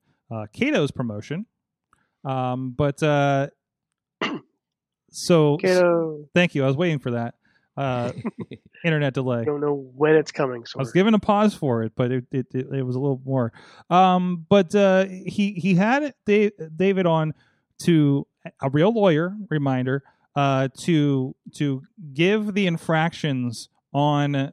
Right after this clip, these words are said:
Speaker 1: when Hulk Hogan's has used semi trucks, um,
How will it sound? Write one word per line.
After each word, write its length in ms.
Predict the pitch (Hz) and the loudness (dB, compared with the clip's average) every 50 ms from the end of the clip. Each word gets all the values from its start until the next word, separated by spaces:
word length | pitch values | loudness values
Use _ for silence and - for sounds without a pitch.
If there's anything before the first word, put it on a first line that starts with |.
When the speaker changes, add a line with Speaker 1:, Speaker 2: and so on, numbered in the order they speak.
| _ _ - | _ _ -8
Speaker 1:
when 260 | 143 131 143 147 143 | -4 -2 -2 -2 -2
Hulk 320 | - - 156 170 175 - | -2 0 0 0 0 0
Hogan's 680 | - 190 170 165 160 160 151 143 147 139 143 131 - - _ _ _ _ _ _ _ | 0 0 2 2 0 0 -2 -2 -2 -2 -4 -6 -8 -16 _ _ _ _ _ _ _
has 300 | - - 156 143 131 135 | -6 -4 -4 -4 -4 -2
used 520 | 147 156 156 156 151 147 139 - - - _ _ _ _ _ _ - | 0 2 4 4 4 2 0 -2 -8 -18 _ _ _ _ _ _ -18
semi 460 | - - - 190 180 180 170 156 151 | -8 0 2 2 2 2 2 0 -2
trucks, 600 | 143 - - 165 139 123 - - - - - - _ _ _ _ _ _ _ _ _ - | -4 -2 0 0 0 0 -2 -8 -14 -14 -14 -16 _ _ _ _ _ _ _ _ _ -4
um, 540 | 147 143 139 135 131 135 131 131 127 131 | -2 0 0 0 -2 -2 -4 -6 -8 -8